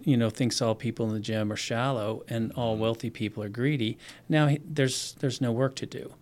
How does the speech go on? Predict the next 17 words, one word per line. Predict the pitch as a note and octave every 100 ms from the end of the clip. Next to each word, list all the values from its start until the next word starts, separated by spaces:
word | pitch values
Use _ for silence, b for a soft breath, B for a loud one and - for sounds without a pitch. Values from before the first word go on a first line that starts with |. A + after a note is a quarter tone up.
| B B B B B B -
I, | C3 -
I | A#2+
saw | - D3+
a | B2
very | B2 D3+ C#3
interesting, | B2 B2+ - - A2+
I'm | A#2+
not | B2
a | A2 G2+ - - -
T | - C3
V | A2+
person | A2 A2+ - G#2+
at | G2
all, | A2+ A2
but | G#2+ G#2+
back | A2+ A2+
in | G#2+